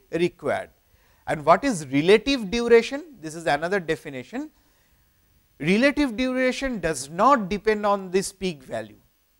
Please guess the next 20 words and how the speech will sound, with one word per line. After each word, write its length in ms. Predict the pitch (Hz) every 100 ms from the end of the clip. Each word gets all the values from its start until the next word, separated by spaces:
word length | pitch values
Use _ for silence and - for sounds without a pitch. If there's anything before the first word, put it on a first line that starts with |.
| _ 127
The 260 | 127 139 131 _ _ _ _ -
duration 540 | 117 214 262 277 285 262
re-, 600 | 233 196 - 151 156 160
uh, 40 |
depends 400 | 151 185 220 214
on 180 | 214 202
this 200 | 196 -
peak 260 | 214 208 165
value, 340 | 147 - 233
but 560 | 180 196 165 190 - _ _
the 140 | 156
relative 500 | 147 175 247 262 233
duration 420 | 208 226 226 233 208
does 200 | 180 160
not 240 | 185 165
depend 340 | 156 170 160
on 120 | 151 160
the 60 |
peak 280 | 165 190 147
values. 460 | 123 107 107 107